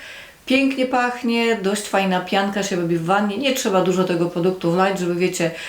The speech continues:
była chwila przyjemności przy wieczornej kąpieli.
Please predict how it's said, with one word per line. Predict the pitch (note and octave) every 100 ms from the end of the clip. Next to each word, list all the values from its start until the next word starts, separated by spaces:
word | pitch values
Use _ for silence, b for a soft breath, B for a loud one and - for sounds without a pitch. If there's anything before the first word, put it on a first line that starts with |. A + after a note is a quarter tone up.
| B -
była | G3 F#3
chwila | F#3 A3 G3
przyjemności | F#3 - F#3 F3 F3 F3+ - E3+ E3
przy | - C4+
wieczornej | A#3 - G3+ F3+ E3+
kąpieli. | F3 F3+ G#3 G#3 F#3